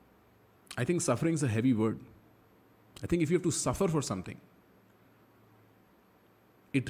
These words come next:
really has to be worth it. It really has to be worth it if you're suffering for it. You can be uncomfortable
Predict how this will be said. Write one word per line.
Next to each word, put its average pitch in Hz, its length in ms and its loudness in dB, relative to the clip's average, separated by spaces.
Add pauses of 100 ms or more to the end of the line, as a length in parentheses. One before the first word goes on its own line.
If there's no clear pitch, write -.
(120)
really 139 280 6 (100)
has 117 160 -4
to 120 80 0
be 101 100 2
worth 98 220 -4
it. - 120 -18 (720)
It 143 160 4
really 151 1200 8
has 123 180 -2
to 107 60 -2
be 101 100 -2
worth 92 160 -8
it - 300 -12
if - 40 -14
you're 123 140 0
suffering 101 360 -6
for 80 100 -16
it. - 40 -20 (680)
You 165 100 -2
can - 160 0
be - 80 2 (720)
uncomfortable 131 720 -2